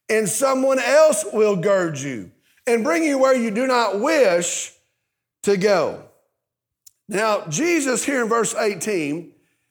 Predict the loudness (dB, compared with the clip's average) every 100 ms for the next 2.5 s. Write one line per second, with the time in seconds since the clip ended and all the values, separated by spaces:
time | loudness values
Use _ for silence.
0 | _ -2 0 0 -6 -12 -6 -2 0 -2
1 | -4 -4 -2 -4 -6 -10 _ _ _ _
2 | _ -4 -2 -2 -6